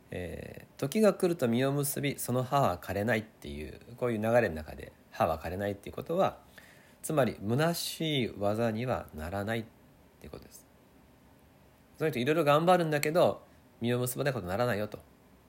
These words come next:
えー、その葉がね、茂り、えー、そして、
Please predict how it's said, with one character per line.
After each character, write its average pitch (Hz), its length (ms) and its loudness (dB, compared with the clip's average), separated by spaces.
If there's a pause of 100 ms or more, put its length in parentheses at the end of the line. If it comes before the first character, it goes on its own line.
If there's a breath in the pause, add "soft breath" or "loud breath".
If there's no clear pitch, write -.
(480)
え 95 300 -12
ー、 - 40 -20
そ - 120 -10
の 95 80 -2
葉 123 180 0
が 90 100 0
ね、 135 280 -6
茂 92 380 -6
り、 107 160 -6 (560 loud breath)
え 82 360 -12
ー、 - 20 -18
そ - 120 -6
し - 80 -8
て、 - 360 0